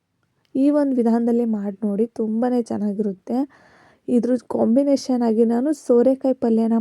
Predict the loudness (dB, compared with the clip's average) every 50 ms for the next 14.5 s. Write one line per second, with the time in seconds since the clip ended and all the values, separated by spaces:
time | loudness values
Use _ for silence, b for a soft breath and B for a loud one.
0 | 0 -2 -2 -4 -6 -6 -6 -4 -2 -2 -2 0 2 0 0 0 B B B B
1 | B B _ _ -8 -8 -8 _ _ 2 2 4 4 2 2 0 0 -2 0 2
2 | 4 4 4 2 2 0 2 2 2 0 0 0 -2 -2 -2 -2 0 2 4 4
3 | 4 2 0 _ -2 0 2 2 2 2 0 -2 -2 -2 -4 -4 -4 -4 -4 _
4 | -6 -6 -6 -6 -10 _ -2 0 2 2 2 2 0 -2 0 0 -2 0 0 -2
5 | -2 -2 -2 -2 -2 0 0 0 0 0 -2 -2 -4 -2 -2 -2 -2 -4 -4 -4
6 | -2 0 -2 -2 -2 -2 -4 -4 -4 -4 -4 -2 0 0 -2 b b b b b
7 | b b b b b b b b b b _ _ 0 2 4 4 2 0 0 0
8 | 0 2 2 0 -2 -2 -2 -2 -2 0 0 0 -2 -2 -4 -4 -2 -2 0 0
9 | 0 2 2 0 2 2 2 2 4 2 2 0 0 -2 -2 -2 -2 0 0 2
10 | 2 2 2 0 0 0 0 0 0 -2 -6 -2 0 0 0 0 -2 -2 0 0
11 | 2 2 2 2 2 2 0 0 0 0 -2 -4 -4 _ 2 2 4 4 2 2
12 | 0 2 2 2 2 0 -2 -2 -4 b b b b b b _ -8 -8 -4 -2
13 | -2 -2 -2 -2 0 0 2 2 2 0 0 0 0 0 0 2 2 2 2 0
14 | -2 -4 -4 -4 -4 -4 -6 -10 -10 _